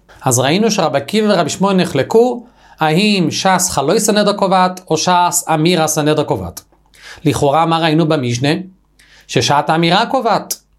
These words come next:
עומר רב חיסדא, מסניס רבי עקיבא, ולא רבי שמואל. אביי יאמר, אפילו תימא שמשנתנו רבי שמואל.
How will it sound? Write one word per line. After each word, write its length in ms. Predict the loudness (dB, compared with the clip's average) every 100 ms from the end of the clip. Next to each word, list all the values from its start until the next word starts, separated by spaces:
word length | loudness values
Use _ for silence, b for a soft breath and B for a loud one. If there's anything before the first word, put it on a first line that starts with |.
| _
עומר 300 | -2 2 2
רב 140 | 0 -2
חיסדא, 400 | -4 -4 0 0
מסניס 420 | 0 0 0 0
רבי 180 | 0 -2
עקיבא, 560 | -2 -2 2 2 2 2
ולא 80 | 2 2
רבי 160 | 0
שמואל. 280 | 0 0 0 -4 -14 _ _ B B B
אביי 340 | -2 0 0
יאמר, 460 | 2 2 0 0 -2
אפילו 380 | -2 -2 0 2
תימא 300 | 2 0 2
שמשנתנו 540 | 0 0 0 0 0
רבי 160 | 0 -4
שמואל. 280 | -2 -2